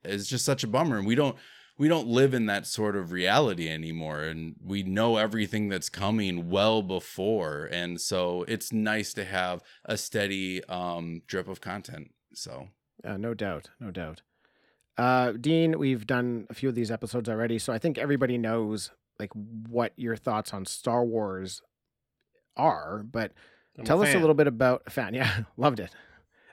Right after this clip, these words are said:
Speaker 2: But tell us
Speaker 3: <laughs>
Speaker 2: about, like, when you saw this first time.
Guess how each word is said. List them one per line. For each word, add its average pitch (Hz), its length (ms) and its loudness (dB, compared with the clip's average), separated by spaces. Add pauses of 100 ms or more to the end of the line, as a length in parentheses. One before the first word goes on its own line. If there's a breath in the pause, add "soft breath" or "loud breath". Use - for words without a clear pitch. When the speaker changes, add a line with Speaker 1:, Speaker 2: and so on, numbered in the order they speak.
Speaker 2:
But 139 180 4
tell 180 160 12
us 208 100 6
Speaker 3:
<laughs> - 0 -
Speaker 2:
about, 156 440 8
like, 127 320 2
when 143 380 6
you 127 120 2
saw 104 280 -2
this - 360 -10 (600)
first - 260 4
time. - 280 -8